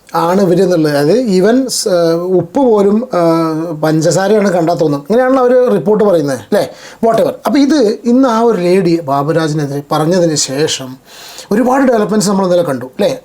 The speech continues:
അതിൽ നോട്ടബിൾ ആയിട്ടുള്ള കാര്യങ്ങൾ കുറച്ച് ജയസൂര്യയുടെ കേസ്, മണിയമ്പിള്ള രാജുവിൻ്റെ കേസ്, പിന്നെ മുകേഷിൻ്റെ സംഭവം പറഞ്ഞു. ഇതെല്ലാം പറഞ്ഞിട്ടുള്ള ഒരു വ്യക്തിയാണ് മിനു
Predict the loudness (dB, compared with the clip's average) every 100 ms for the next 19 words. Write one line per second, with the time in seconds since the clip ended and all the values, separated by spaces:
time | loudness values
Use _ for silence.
0 | -4 -2 -2 -2 -2 0 0 2 0 0
1 | 0 0 0 0 -2 -4 -2 0 2 0
2 | 0 0 0 -2 -2 -2 0 2 2 0
3 | 0 0 0 0 -2 -8 -20 -8 -2 0
4 | 2 2 2 0 0 0 0 0 -2 -2
5 | 0 2 2 0 0 0 2 2 2 0
6 | -2 -8 -8 -6 -2 2 2 0